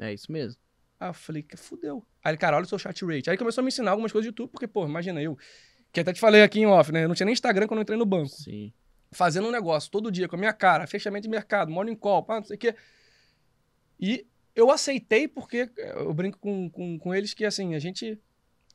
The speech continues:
Speaker 2: a gente foi, é, é o cara da várzea que foi pego pra jogar no Real Madrid,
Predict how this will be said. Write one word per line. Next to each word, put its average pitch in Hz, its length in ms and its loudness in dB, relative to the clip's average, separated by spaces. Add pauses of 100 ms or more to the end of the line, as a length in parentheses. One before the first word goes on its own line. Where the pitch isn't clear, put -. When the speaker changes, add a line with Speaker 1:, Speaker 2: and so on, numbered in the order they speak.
(320)
Speaker 2:
a 127 80 -4
gente 196 220 -6
foi, 220 400 0
é, 147 280 -2
é 180 80 0
o 190 60 0
cara 202 220 0
da 202 100 6
várzea 208 380 2
que - 100 -16
foi 208 100 0
pego 208 200 0
pra 202 100 -2
jogar 202 140 0
no 202 60 -2
Real 202 120 -2
Madrid, 180 320 -2